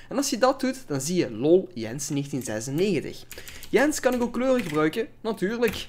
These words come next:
We gaan een kleurtje zetten. Lol, Jens negentien zesennegentig. Maar je ziet dus dat de naam verder ook nog gekleurd is. Dus dat kunnen we gaan resetten met de end reset. En dan zien we lol, Jens negentien zesennegentig met een prefix.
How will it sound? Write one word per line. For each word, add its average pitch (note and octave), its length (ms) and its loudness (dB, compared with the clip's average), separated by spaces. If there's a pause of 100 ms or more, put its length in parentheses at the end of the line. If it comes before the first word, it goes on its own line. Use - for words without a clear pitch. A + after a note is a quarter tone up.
We D3+ 100 -6
gaan C#3 160 0
een B2 100 -4
kleurtje A3+ 340 -4
zetten. D#3+ 340 -2 (240)
Lol, A#3+ 420 2
Jens A#2+ 360 -4
negentien C3 360 -4
zesennegentig. E3 760 -2
Maar D#3 600 -2 (340)
je G3 80 -4
ziet C#4 160 0
dus D4+ 100 -4
dat C4+ 160 0
de A#3 80 0
naam G3 360 2
verder G3 520 -2
ook C4+ 200 0
nog D#4 120 0
gekleurd F#3+ 440 2
is. F#3+ 120 -6
Dus D#3+ 100 -6
dat D3+ 120 -2
kunnen D3 240 0
we B2+ 80 -2
gaan A2+ 200 -4
resetten F3+ 640 -2 (240)
met C#3 120 -2
de B2+ 80 2
end A2 400 -4
reset. C#3 640 -2 (240)
En C#3 80 -4
dan D#3+ 100 2
zien C3+ 180 -2
we C3 200 -2
lol, A#3+ 380 2
Jens G#3 280 -4
negentien E3+ 320 0
zesennegentig F3 880 -2
met - 300 -8
een C#4 260 0 (100)
prefix. D3+ 580 -2